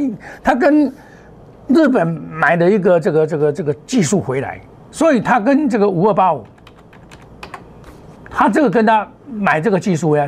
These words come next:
做这一波已经做完了，I G B T已经做完了，over 了，你不能再去买它了。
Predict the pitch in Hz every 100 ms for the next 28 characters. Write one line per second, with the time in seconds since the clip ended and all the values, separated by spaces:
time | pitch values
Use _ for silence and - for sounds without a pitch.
0 | - - 226 254 202 202 190 180 170 -
1 | - - - 269 453 381 381 285 208 247
2 | 202 - - _ - - - 277 339 277
3 | 277 240 262 202 208 269 185 151 151 -
4 | - 320 277 175 127 - _ _ - -
5 | - 196 220 359 240 226 220 233 175 123
6 | - 127 123